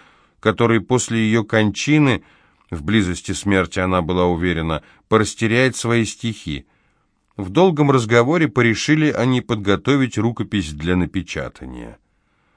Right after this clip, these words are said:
«Кстати, в Питер только что приехал наш дорогой Копенька», сообщила Катерина Яковлевна. «Капнист!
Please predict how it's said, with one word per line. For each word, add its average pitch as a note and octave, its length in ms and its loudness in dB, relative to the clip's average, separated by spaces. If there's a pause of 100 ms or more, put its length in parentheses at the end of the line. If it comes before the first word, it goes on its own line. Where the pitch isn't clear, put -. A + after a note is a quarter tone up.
(440)
«Кстати, C3+ 720 0 (320)
в - 160 -20
Питер G2 520 -4 (200)
только D3 320 0
что - 180 -2
приехал C3+ 580 0
наш B2 260 2
дорогой B2 460 0
Копенька», D2+ 800 -4 (680)
сообщила E2 600 -2
Катерина D#2 480 -8
Яковлевна. B1+ 800 -10 (580)
«Капнист! C3+ 840 0